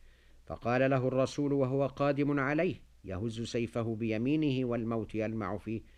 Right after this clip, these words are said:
"هلم يا شيبة". كانت هذه العبارة على إيجازها الشديد زاجراً له، وكأنما كانت جيشاً من الرعب الذي قذفه الله في قلبه، فتخاذلت يده ووجم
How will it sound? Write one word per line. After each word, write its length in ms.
"هلم 400
يا 220
شيبة". 400
كانت 320
هذه 280
العبارة 520
على 240
إيجازها 640
الشديد 680
زاجراً 480
له، 300
وكأنما 640
كانت 520
جيشاً 300
من 200
الرعب 440
الذي 280
قذفه 500
الله 360
في 140
قلبه، 600
فتخاذلت 840
يده 220
ووجم 500